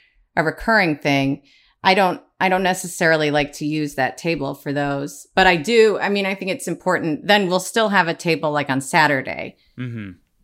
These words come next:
Speaker 1: with, with some of the writers. So you can at least hear it out loud and get some, um, rewrites and joke suggestions before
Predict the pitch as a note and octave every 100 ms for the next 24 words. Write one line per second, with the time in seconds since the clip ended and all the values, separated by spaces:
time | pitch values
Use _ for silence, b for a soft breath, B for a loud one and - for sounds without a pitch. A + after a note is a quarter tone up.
0 | - D#3+ F3 - - D3+ D3+ - - D#3+
1 | D3 C#3+ D3 C3 A#2 - E3+ D#3 D#3+ E3
2 | C#3+ E3 C#3 - E3+ D3+ D3 C#3+ D3+ D3
3 | D3 C#3+ C3+ C3+ C3+ C3+ - _ _ D3+
4 | C#3+ - C#3+ C3+ C#3 - _ _ - D3+
5 | C3+ A#2+ - - F3+ F3 D3 C#3+ - -
6 | C#3+ C#3 - - - D#3+ D3+ - D3+ C3
7 | B2 C#3+ C#3+ C#3+ - D3+ - C#3+ C#3 C#3+